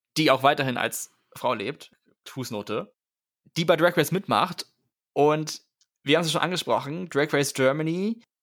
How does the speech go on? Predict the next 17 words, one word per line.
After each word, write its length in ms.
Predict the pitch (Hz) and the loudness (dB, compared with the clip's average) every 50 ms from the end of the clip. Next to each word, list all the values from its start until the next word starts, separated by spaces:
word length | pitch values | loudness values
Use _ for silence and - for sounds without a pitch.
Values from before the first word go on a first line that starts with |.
| _ _ - | _ _ -6
hat 340 | - - 147 160 - - - - | 0 2 2 2 0 -4 -2 2
ein 240 | 131 131 147 160 156 | 4 4 4 4 2
um 200 | - 156 156 151 | 0 0 0 0
vieles 500 | - - - 170 196 254 254 - - 143 | -2 -4 -4 -4 -2 -2 -4 -6 -4 0
Maße 520 | 135 135 139 160 180 - - 190 185 190 | 2 2 2 2 2 0 -2 -2 -2 -4
diverseres 760 | 160 - 147 127 117 127 131 170 175 180 170 156 156 151 - | -4 -6 -6 0 2 4 4 4 2 0 -2 -2 -2 -6 -6
Casting, 600 | - - 147 131 135 160 - - - 156 156 156 - | -4 0 2 2 2 2 0 -2 -4 -4 -2 0 2
als 220 | - 135 - - | 2 2 2 0
man 120 | 143 135 | -2 -2
es 120 | 123 120 - | -2 -2 -4
sich 140 | 139 127 - | -4 -4 -4
hätte 160 | 127 - 143 | -4 -4 -2
vorstellen 440 | 131 - 127 135 147 - 117 104 - | 0 2 2 2 2 0 -4 -4 -4
können. 260 | - 101 117 139 147 | -2 -2 -2 0 0
Und 240 | 120 127 135 - - | -2 -4 -4 -2 -2
mit 160 | 139 127 - | -2 0 2
einer 420 | - 131 131 135 127 127 131 - | 2 2 4 4 4 4 2 0